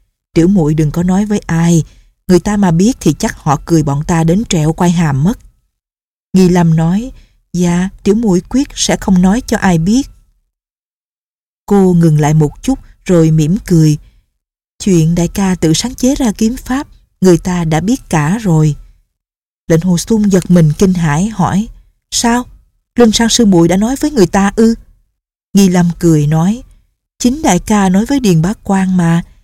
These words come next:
Đại ca không phải đã nói là tự mình sáng chế ra một bộ kiếm pháp, ngồi đâm ruồi nhặn sao?" Lệnh Hồ Sung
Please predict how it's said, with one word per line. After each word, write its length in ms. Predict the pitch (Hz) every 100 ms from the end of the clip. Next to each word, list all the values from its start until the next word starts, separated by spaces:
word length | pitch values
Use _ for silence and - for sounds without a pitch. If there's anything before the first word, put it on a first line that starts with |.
| _ _ -
Đại 120 | 190
ca 220 | - 214
không 220 | - 220
phải 200 | - 180
đã 100 | 185
nói 300 | 190 208 233
là 180 | 285 196
tự 200 | 170 165
mình 180 | 170 165
sáng 200 | 156 208
chế 260 | - 214 254
ra 160 | 226 180
một 260 | 160 -
bộ 200 | 156 147 -
kiếm 160 | 233
pháp, 300 | - 240 269 - _ _ _ _ _ _
ngồi 300 | 170 170 160
đâm 260 | 180 208 208
ruồi 300 | 190 180 160
nhặn 340 | 165 143 165
sao?" 400 | - 202 202 208 - _ _ _ _ _ _ _ 160
Lệnh 140 | 151
Hồ 180 | 151 151
Sung 320 | - 180